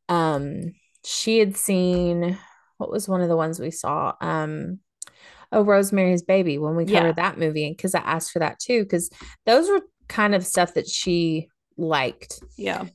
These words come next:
Speaker 1: uh, back when she watched movies like that. And so I was curious 'cause, um, I grew up watching old movies s-, kinda like this.
Speaker 2: Mm-hmm.
Speaker 1: Um,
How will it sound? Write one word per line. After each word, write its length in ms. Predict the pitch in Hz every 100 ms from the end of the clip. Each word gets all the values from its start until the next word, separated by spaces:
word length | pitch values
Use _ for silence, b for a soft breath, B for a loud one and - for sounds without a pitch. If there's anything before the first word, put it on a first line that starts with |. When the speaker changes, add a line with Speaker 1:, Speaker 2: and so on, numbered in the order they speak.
| _ _ 165
Speaker 1:
uh, 100 | 160
back 260 | 151 147
when 100 | 160
she 160 | - 165
watched 300 | 147 - -
movies 320 | 147 151 135
like 160 | 139 -
that. 260 | 90 -
And 140 | - 170
so 120 | 165
I 180 | 156 156
was 140 | 156
curious 680 | - - 165 151 120 139 -
'cause, 460 | - 175 160 165 - B B B B -
um, 540 | 165 156 147 139 147 165 _ _ _ _ _ 196
I 120 | 302
grew 180 | 359 285
up 120 | 185
watching 340 | 160 - 170
old 340 | - 160 160 156
movies 720 | 156 147 143 139 139 160 - - b b
s-, 360 | - - - -
kinda 480 | - 180 175 214 240
like 280 | 254 247 -
this. 500 | 262 277 262 - -
Speaker 2:
Mm-hmm. 720 | 190 175 170 175 _ _ 175
Speaker 1:
Um, 760 | 180 175 160 151 151 151 170